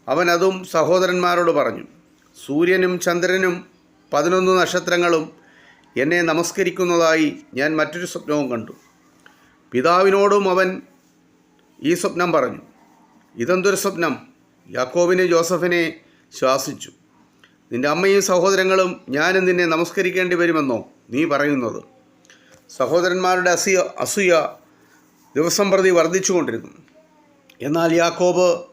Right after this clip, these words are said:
ഇതൊക്കെയും ചിന്തിച്ചുകൊണ്ട് ഇരുന്നു. ജോസഫിൻ്റെ സഹോദരന്മാർ ഒരിക്കൽ ആടുകളെ തീറ്റുവാനായി ശേഖേമിലേക്ക്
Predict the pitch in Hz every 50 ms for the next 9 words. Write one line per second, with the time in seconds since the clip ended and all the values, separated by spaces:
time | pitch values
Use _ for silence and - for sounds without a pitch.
0 | _ _ - 151 170 175 170 - 185 180 175 175 170 160 - - _ _ _ _
1 | _ _ _ _ _ _ _ _ _ _ _ _ _ _ _ _ _ _ _ _
2 | - - 180 180 190 175 190 185 - 202 185 185 175 170 165 175 165 - - -
3 | - _ _ _ _ _ _ - 135 127 127 113 - - - _ _ _ _ -
4 | _ _ _ _ _ _ 120 143 160 160 175 165 175 180 185 185 - 180 175 170
5 | 185 190 180 180 185 190 185 185 185 180 175 180 196 185 180 175 - - - _
6 | - 117 151 170 185 175 185 180 180 175 - 175 170 170 180 175 175 175 175 170
7 | 170 170 165 156 - - - - _ _ _ _ _ _ _ _ _ _ _ _
8 | _ _ _ _ _ - - - - 156 170 165 - - 190 202 196 196 190 196
9 | 190 190 - 196 190 180